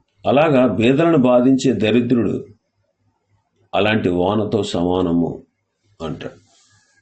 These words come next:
అలాంటి వానతో సమానం. పద్నాలుగో అధ్యాయం ఇరవై ఒకటో వచనాన్ని మనం చదివితే,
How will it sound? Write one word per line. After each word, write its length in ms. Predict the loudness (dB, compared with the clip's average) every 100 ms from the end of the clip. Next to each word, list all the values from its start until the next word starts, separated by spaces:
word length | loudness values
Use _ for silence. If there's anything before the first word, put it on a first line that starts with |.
| _ _ _ _ _ _ _ _ _ -12 -4
అలాంటి 260 | -2 0 0
వానతో 580 | 0 -2 -2 -4 -4 -12 _ _ _
సమానం. 480 | -16 -12 -10 -12 -16 _ _
పద్నాలుగో 460 | -4 0 2 2 2
అధ్యాయం 560 | -2 -4 -4 -6 -10 -16 _ _ _ _ _ _ _ _ _ _
ఇరవై 340 | -4 -2 0 0
ఒకటో 280 | 0 0 0
వచనాన్ని 460 | 0 -2 -2 0
మనం 200 | -2 -2
చదివితే, 460 | -4 -6 -6 -6